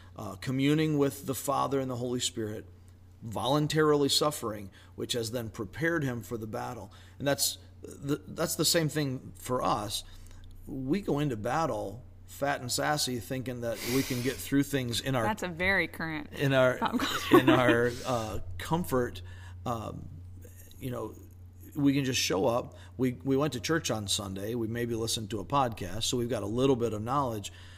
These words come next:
Speaker 1: but we haven't fasted and feasted, fasted to the flesh and feasted on God's word. Jesus has. So now he's filled with the Spirit,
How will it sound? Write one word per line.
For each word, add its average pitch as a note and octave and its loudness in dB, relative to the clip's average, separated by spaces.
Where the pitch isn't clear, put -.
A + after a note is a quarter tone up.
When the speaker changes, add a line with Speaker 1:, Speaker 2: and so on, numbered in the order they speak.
Speaker 1:
but B2 -2
we E3+ 4
haven't F#3 2
fasted B2+ 0
and G#2 -6
feasted, - -4
fasted A2+ -6
to B2+ -4
the G#2+ -4
flesh G#2 -6
and E2 -10
feasted G#2 -6
on G2 -6
God's F2 -10
word. F#2+ -10
Jesus B2+ 2
has. - -8
So - 0
now C3+ 2
he's C#3+ 0
filled G#3 6
with F3+ 0
the - -4
Spirit, C3 2